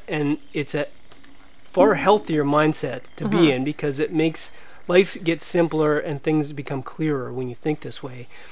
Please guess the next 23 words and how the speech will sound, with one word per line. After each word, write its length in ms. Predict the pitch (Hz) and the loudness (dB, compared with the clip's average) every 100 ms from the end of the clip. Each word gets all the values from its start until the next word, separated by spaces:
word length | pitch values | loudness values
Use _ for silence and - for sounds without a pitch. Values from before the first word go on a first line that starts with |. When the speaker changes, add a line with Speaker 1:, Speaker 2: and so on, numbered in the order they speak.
| - - - - | -14 -16 -12 -4
Speaker 1:
is 160 | 156 | -4
just 360 | 127 - 247 - - | -2 0 0 0 -8
do 200 | - 196 | -2 0
what 140 | 190 180 | 0 0
you 100 | 147 | 0
need 520 | 139 143 147 123 - - - - | 2 2 2 0 -6 -14 -16 -16
first. 540 | - - 151 - - - - | -10 0 0 0 -10 -12 -10
Just 180 | 135 - | -10 -4
Speaker 2:
Yeah. 160 | 147 | 2
Speaker 1:
nail 240 | 151 175 196 | 6 8 8
that 240 | 185 170 | 6 4
down. 240 | 147 120 - | 0 -4 -6
And 220 | 143 151 262 - | -4 -4 -6 -6
I, 220 | 170 156 - - | -6 -6 -8 -4
I 100 | 165 | 0
mentioned 400 | 151 147 143 127 | 2 2 -2 -6
flour 600 | - - 147 147 139 117 - | -8 -2 4 6 6 0 -4
earlier. 180 | 135 | -4
Speaker 2:
We're 60 | 135 | 0
talking 320 | 208 202 196 | 2 2 0
survival. 840 | - 190 170 160 165 160 - - - | -4 -4 -4 -2 0 0 -4 -10 0
Speaker 1:
Just 400 | 220 247 - - | 4 4 4 -4
survive. 560 | - 185 180 190 135 | 2 4 8 8 8